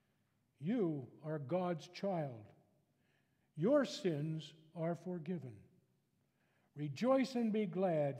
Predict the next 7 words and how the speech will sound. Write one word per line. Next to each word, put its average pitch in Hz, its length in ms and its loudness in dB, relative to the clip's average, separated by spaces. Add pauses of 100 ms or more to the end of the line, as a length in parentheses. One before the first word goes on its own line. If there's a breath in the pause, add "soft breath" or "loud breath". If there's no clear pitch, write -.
for 165 200 -2
yours 165 680 0 (320 soft breath)
is 151 160 -4
the 151 140 -2
reign 208 500 2
of 190 140 0 (180)
heaven. 120 280 -4